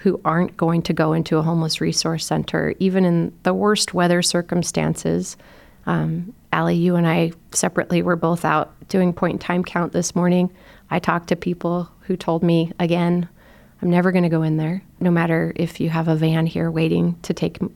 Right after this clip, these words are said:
my things and a bed waiting. That's not a place I'm going to go." The other part about the pods is that it's the dignity of independence. Supportive services wrapped around,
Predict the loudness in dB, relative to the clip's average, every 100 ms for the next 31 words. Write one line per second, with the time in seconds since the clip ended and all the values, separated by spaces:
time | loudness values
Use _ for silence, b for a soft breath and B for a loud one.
0 | -6 -4 -2 0 0 0 0 -2 -2 0
1 | 0 2 2 2 2 0 -4 -4 -2 -2
2 | -2 -4 -4 -2 0 2 0 0 0 -4
3 | B B B B B B 0 2 2 4
4 | 4 2 0 0 2 2 2 0 2 2
5 | 0 -2 0 0 0 -6 -8 -16 -4 -2
6 | 0 2 2 4 2 2 2 0 -2 0
7 | 0 -2 -6 -8 0 0 0 2 2 2
8 | -2 -6 -12 -8 -4 -4 0 2 2 2
9 | 2 2 2 2 2 0 0 0 2 2
10 | 2 2